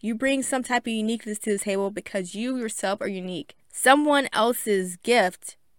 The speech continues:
even though it's similar, is not exactly like yours, and they're going to offer something different and unique, just like you are gonna offer something different and unique.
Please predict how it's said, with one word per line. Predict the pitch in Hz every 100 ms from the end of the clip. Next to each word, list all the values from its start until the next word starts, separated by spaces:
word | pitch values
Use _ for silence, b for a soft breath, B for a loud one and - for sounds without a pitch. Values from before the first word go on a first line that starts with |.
| _ _ _
even | 226 254
though | 240 202
it's | - -
similar, | 285 285 226 175 175 208 _ _ _ _ _ -
is | 208 196
not | 233 226 -
exactly | 202 196 196 208 214
like | 196 180 190
yours, | 196 185 170 170 -
and | 202 202
they're | 202
going | 202 208 208
to | 214 220 196
offer | 175 202 202
something | 208 196 180 185
different | 233 247 - 180 - -
and | 196
unique, | 180 190 220 - - b -
just | 220 220
like | 214
you | 233 277
are | 240
gonna | 220
offer | - 196 196
something | 202 202 190
different | 185 - 190
and | - 185
unique. | 180 180 165 -